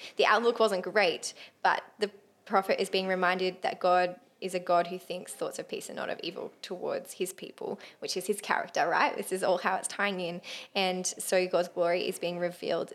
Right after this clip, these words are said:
to him. And so there's just a few quotes from, some from the Bible commentary, and then I think there's one from Review and Herald from Ellen White a bit later, but basically she, um, says some beautiful things.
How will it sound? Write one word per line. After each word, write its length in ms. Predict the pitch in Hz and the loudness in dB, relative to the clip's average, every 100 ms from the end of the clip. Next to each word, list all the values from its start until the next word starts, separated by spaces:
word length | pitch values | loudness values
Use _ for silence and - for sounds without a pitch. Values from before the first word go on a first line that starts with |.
| - | -10
to 140 | - | -8
him. 440 | 190 262 240 190 - | -4 0 2 0 0
And 160 | 196 | -2
so 280 | 202 202 196 | 2 4 4
there's 160 | 202 226 | 4 4
just 180 | 339 339 | 4 2
a 60 | |
few 240 | 403 330 254 | 2 2 0
quotes 540 | - 196 - - - - _ _ _ _ - - | 2 2 2 -2 -6 -10 _ _ _ _ -20 -6
from, 160 | - 226 | 0 0
some 200 | 226 254 | 2 0
from 140 | 277 262 | 2 2
the 60 | |
Bible 240 | 220 190 190 | 2 2 0
commentary, 520 | 185 185 180 180 175 | -2 -2 -2 -4 -4
and 120 | - | -4
then 220 | - - | -6 -6
I 80 | - | -8
think 240 | - 185 | -8 -10
there's 180 | - 185 | -8 -6
one 160 | - 185 | -6 -6
from 220 | 190 180 - - - | -8 -10 -10 -12 -2
Review 240 | 220 226 | 2 4
and 100 | 214 | 2
Herald 340 | 220 240 247 247 - - - | 4 6 6 4 -4 -14 -14
from 200 | - 180 | -2 0
Ellen 180 | 190 190 | 2 2
White 300 | 175 180 - - | 2 0 -4 -2
a 40 | |
bit 220 | 196 - | 0 2
later, 300 | 196 196 196 190 | 4 4 4 4
but 200 | 190 - - _ _ - | 2 0 -8 _ _ 2
basically 720 | 214 226 240 233 240 214 208 - | 4 4 0 0 2 2 0 -2
she, 460 | - 208 202 214 202 - - | 0 0 0 -2 -4 -10 -6
um, 300 | 196 185 180 185 | -2 -2 -2 -2
says 220 | 240 233 | 0 2
some 140 | 220 | 2
beautiful 320 | 196 190 190 | 2 0 -2
things. 440 | - - - 196 | -6 -6 -6 -10